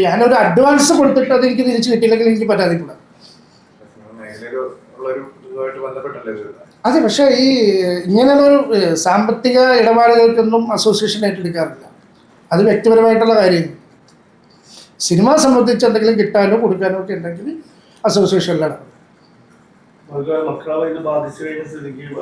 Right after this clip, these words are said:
Speaker 3: ആഘോഷം നേരത്തെ ചെയ്യാൻ വേണ്ടി ഇത്രയും വൈകിച്ചത് എന്തുകൊണ്ടാണ്?
Speaker 1: ഞാൻ പറഞ്ഞത് ഇത് എങ്ങനെയെങ്കിലും സ്റ്റേറ്റ്മെന്റ് പോണെങ്കിൽ അങ്ങ് പൊക്കോട്ടെന്ന് വിചാരിച്ചു. പക്ഷെ ഓരോ ദിവസം ചെല്ലുമ്പോഴും ഇതിങ്ങനെ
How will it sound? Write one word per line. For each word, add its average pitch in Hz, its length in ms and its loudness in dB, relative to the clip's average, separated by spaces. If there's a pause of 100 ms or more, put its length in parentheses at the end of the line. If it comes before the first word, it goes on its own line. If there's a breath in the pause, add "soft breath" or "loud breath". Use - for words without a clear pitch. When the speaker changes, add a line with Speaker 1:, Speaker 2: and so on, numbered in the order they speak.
Speaker 3:
ആഘോഷം 135 380 -16 (100)
നേരത്തെ 139 460 -12
ചെയ്യാൻ 139 300 -10
വേണ്ടി 135 220 -10 (140)
ഇത്രയും 143 300 -14
വൈകിച്ചത് 139 460 -12
എന്തുകൊണ്ടാണ്? 139 360 -12 (140)
Speaker 1:
ഞാൻ 226 160 4
പറഞ്ഞത് 240 240 2
ഇത് 226 100 4
എങ്ങനെയെങ്കിലും 226 380 2 (340)
സ്റ്റേറ്റ്മെന്റ് 220 500 2 (100)
പോണെങ്കിൽ 202 300 0
അങ്ങ് 214 120 -2 (100)
പൊക്കോട്ടെന്ന് 202 480 -2
വിചാരിച്ചു. 160 260 -2
പക്ഷെ 190 140 -2 (100)
ഓരോ 233 160 4 (100)
ദിവസം 214 340 -2
ചെല്ലുമ്പോഴും 202 360 0
ഇതിങ്ങനെ 202 240 0